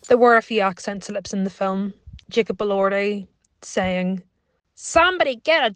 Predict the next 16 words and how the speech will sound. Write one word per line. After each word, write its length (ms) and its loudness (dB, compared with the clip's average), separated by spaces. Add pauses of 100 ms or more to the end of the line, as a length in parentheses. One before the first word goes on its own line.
(120)
doctor, 640 2 (120)
which 240 -10 (140)
I 200 -2
thought 260 -6
was 360 -14 (340)
hilarious 600 -4
cause 300 -8
his 300 -4
Yorkshire 500 -2
accent 480 -4
just 220 -10
totally 240 -4
went 120 -2
out 140 -8
the 80 -6
window. 480 0